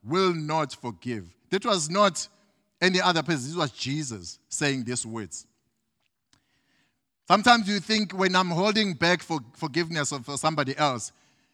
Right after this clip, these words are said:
you, I'm punishing that person. You're like someone who's drinking poison and expect that person to die.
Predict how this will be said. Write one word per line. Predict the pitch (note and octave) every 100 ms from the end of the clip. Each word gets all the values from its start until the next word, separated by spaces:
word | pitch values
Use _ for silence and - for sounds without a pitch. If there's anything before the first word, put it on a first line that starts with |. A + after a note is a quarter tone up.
| _
you, | A2+ A#2+
I'm | C3 A#2+
punishing | D#3+ D#3+ C#3 C3+
that | B2 A#2+
person. | C3+ B2+ A#2
You're | E3
like | E3 D#3+
someone | E3+ F3+ E3+
who's | D3+ A#2+
drinking | C3+ C3+ B2+
poison | A2+ C3+ A#2+ A2+
and | A2
expect | G#2+ - A#2+ A2
that | A2 -
person | A2 G#2+ F#2
to | F2+
die. | E2 D#2